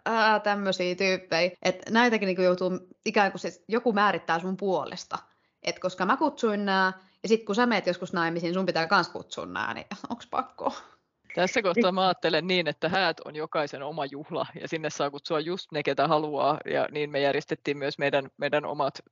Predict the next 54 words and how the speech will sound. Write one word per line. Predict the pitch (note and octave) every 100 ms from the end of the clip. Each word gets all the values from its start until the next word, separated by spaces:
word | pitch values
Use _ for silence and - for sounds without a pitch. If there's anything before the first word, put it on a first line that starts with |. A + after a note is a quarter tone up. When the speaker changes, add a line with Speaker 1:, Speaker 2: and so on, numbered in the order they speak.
| -
Speaker 2:
omat | D3+ C#3 -
häät | C3+ C#3+ -
tossa, | - - -
tota, | - - B2 - -
puolisoni | C#3 A#2+ C3+ C#3
kanssa | - F2+ - -
ja, | - -
ja, | - -
tota, | - - - C3+ -
ja | D3
silleen, | C3 B2+ B2+ A2+
että, | - C#3+ C#3+ -
et | D#3+
siis | D#3+ D#3 - _
me | F3
tehtiin | F3 E3+ D3+ D#3+
myös | F3 F3+
tämmösiä | D3+ D3+ D#3 D3 D3
aivan | D3+ D3+
törkeitä | E3+ - D3 D3 C3+
asioita, | E3 D3+ C#3 C#3+ C3+
että | D3 D3
niin | C#3+ D3
kun, | C#3+ C#3 - - A#2
jos | D3 E3
meillä | D3+ D3+
on | D3+
ystäviä, | E3+ - D#3 D#3 C#3+ -
jotka | D3+ - D3+
niin | D3 D3+
kun | D3
me | D#3
tunnetaan | D#3+ D#3+ D#3 D3 C#3+ C#3+ C#3 -
toinen | F3+ E3 D3+ -
osapuoli | D#3 C#3+ D3 C#3+
pariskunnasta, | - D#3+ D3 - C#3 C3 - F#3
eikä | D#3 D3
sitä | - D3
toista | D3+ D#3 B2
osapuolta | A2+ C#3+ C#3+ C#3
juurikaan, | E3+ F3 D3+ C#3 C#3
eikä | C#3+ D3
heidän | C3 D3
lapsia, | D#3 - D3+
niin | D#3+
me |
kutsuttiin | F3 G#3+ - - F3
vaan | F#3+
se | F#3 E3
joku | D#3+ F3
yksi, | F3 -
joka | C3+
me | C#3+
tunnetaan | E3 D3+ - - A#2